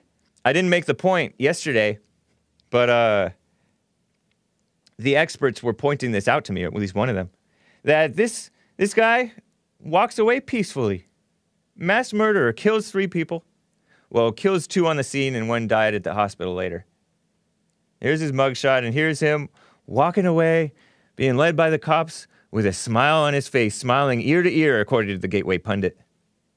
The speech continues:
and, uh, Revolver dot news. Awful.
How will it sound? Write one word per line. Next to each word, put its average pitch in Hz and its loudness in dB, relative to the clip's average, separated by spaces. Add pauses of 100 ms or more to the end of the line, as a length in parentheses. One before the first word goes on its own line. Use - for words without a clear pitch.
(960)
and, 107 0
uh, 92 -2
Revolver 101 -2
dot 95 -2
news. 92 -10 (3500)
Awful. 127 0